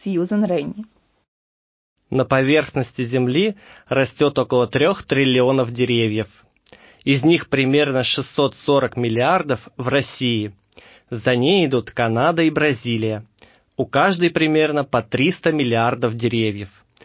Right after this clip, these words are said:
Speaker 2: В десятку самых зеленых стран входят также С Ш А, Китай, Конго, Индонезия, Австралия, Боливия и Мексика.
Speaker 1: В Великобритании известный шеф-повар и кулинар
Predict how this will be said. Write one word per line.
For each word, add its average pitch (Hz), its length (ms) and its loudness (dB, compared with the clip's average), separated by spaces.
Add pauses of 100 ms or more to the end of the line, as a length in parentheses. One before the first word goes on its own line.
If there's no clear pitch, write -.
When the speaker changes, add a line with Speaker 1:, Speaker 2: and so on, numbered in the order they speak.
(320)
Speaker 2:
В 127 60 -14
десятку 143 480 -2
самых 131 500 0
зеленых 127 480 2
стран 196 560 -2 (240)
входят 156 560 0
также 110 320 0
С 147 200 -4
Ш 123 200 -2
А, 127 320 -2 (300)
Китай, 156 680 -2 (300)
Конго, 151 640 2
Индонезия, 131 920 2
Австралия, 127 920 -2
Боливия 131 800 0 (220)
и 156 140 0
Мексика. 120 640 -2 (360)
Speaker 1:
В - 0 -
Великобритании 202 1200 0 (340)
известный 214 680 0
шеф-повар 196 720 -2
и - 180 -10
кулинар 180 640 -2